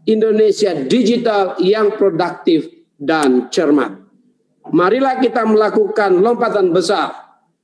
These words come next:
a giant leap, dalam meningkatkan pemanfaatan teknologi baru untuk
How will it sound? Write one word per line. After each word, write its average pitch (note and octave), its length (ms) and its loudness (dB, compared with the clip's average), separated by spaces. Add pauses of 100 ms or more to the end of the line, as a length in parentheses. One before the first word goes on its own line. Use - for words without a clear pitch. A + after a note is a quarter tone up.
a G#3 80 -2
giant A3+ 480 0
leap, A3+ 400 0 (460)
dalam F#3+ 400 2
meningkatkan G3 720 0
pemanfaatan F#3 880 -2
teknologi F3 480 2
baru D#3+ 480 0
untuk E3 240 0